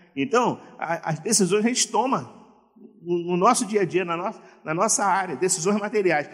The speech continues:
Mas a maior decisão é a decisão espiritual. Primeira decisão: entregar a sua vida pra Jesus. Como é que a gente faz pra tomar essa decisão? Primeiro, tem que ter convicção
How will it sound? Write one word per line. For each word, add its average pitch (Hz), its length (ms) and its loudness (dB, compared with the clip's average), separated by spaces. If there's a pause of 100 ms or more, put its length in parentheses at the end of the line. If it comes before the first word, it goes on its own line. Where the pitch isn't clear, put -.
(160)
Mas 170 180 0
a 170 60 -2
maior 170 360 0
decisão 170 520 0
é 202 40 0
a - 20 -2
decisão 196 300 0
espiritual. 202 840 2 (760)
Primeira 214 440 4
decisão: 135 500 -4 (340)
entregar 160 560 2
a - 20 -6
sua 180 200 -2
vida 151 280 2
pra 202 140 -2
Jesus. 185 580 0 (1000)
Como 156 160 0
é 214 80 4
que 214 60 -2
a 190 40 0
gente 190 200 -2
faz 156 260 0
pra 143 80 -10
tomar 139 200 0
essa 135 160 -2
decisão? 120 440 -2 (260)
Primeiro, 175 460 2 (560)
tem 202 160 2
que 175 120 -2
ter 175 240 2
convicção 151 1000 0